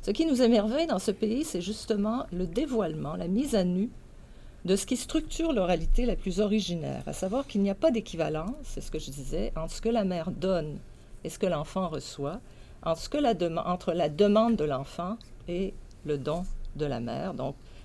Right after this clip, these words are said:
Lacan dit, il y a là déjà un gap, hein, c'est-à-dire quelque chose qui est la chance, au fond,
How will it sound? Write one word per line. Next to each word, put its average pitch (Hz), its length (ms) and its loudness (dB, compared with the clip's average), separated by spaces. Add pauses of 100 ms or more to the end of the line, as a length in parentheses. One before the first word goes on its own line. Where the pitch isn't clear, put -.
(100)
Lacan 196 300 2
dit, 160 200 -4
il 147 40 -4
y 147 60 6
a 139 60 6
là 190 160 4
déjà 165 600 0
un 147 160 -2
gap, 131 320 2 (460)
hein, - 140 -8
c'est-à-dire 123 420 -6
quelque - 220 -6
chose 277 260 -2
qui 214 220 0
est 349 260 2 (360)
la 165 160 4
chance, 247 640 2
au 139 100 -2
fond, 170 320 -4